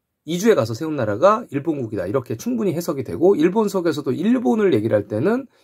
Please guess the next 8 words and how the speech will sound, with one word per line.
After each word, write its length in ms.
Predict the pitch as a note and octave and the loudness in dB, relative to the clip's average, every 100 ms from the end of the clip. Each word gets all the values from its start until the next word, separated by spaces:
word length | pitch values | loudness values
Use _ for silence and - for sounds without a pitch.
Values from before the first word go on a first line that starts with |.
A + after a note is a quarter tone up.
| - | -8
일식이 400 | C3 B2 B2+ B2 | -6 -6 -6 -4
지금 180 | G#2+ C#3 | -4 -4
일본 380 | F#3+ F3+ F#3 | -4 0 0
열도에서 340 | G2 G#2 C#3+ B2+ | 0 -2 -4 -4
나타나죠. 520 | G2 - D2+ - - _ | -6 -8 -16 -18 -20 _
자, 100 | F#2+ | -12
그러니까 460 | F2+ F#2 F#2 G3+ E3 | -8 -8 2 4 4
여기도 440 | G#2+ A2+ G2 | -2 -4 -4